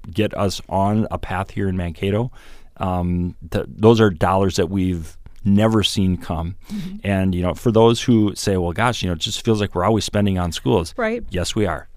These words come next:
Speaker 1: <laughs> We, we are. That is an investment in not only today, but in our future. And as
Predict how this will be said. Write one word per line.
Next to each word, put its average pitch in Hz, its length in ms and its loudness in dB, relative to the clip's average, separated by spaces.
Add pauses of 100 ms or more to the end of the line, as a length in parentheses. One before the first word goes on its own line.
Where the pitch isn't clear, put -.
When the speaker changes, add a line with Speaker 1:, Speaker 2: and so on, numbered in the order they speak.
(200)
Speaker 1:
<laughs> - 140 -4
We, 101 240 0
we 110 180 2
are. 90 180 2
That 98 180 0
is 92 120 -4
an 90 100 0
investment 95 560 -2 (600)
in 95 220 0
not 95 200 0
only 104 200 2
today, 90 360 -2
but 104 180 2
in 90 140 0
our 82 120 -2
future. 131 440 -2 (380)
And 87 400 -4 (120)
as 85 300 -8